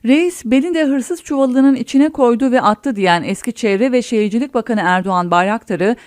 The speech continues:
şimdi böyle yüksek sesle konuşturan yalnızca vicdan değil,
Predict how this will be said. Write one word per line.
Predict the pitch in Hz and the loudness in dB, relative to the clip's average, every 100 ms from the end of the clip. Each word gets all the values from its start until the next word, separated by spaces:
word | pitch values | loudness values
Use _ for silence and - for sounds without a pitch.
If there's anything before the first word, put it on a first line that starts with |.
| _ | _
şimdi | - 339 285 214 | -8 -4 -2 0
böyle | 233 285 | 2 2
yüksek | 285 254 - 285 | 0 -2 -4 -8
sesle | - 233 214 | -6 -6 -6
konuşturan | 196 214 214 - 208 233 262 - - | -6 -6 -6 -4 0 0 -2 -8 -2
yalnızca | 226 311 302 247 202 220 | 0 2 2 0 0 -2
vicdan | 214 202 220 208 208 | -2 -2 -2 -2 -2
değil, | 233 165 139 | -4 -6 -10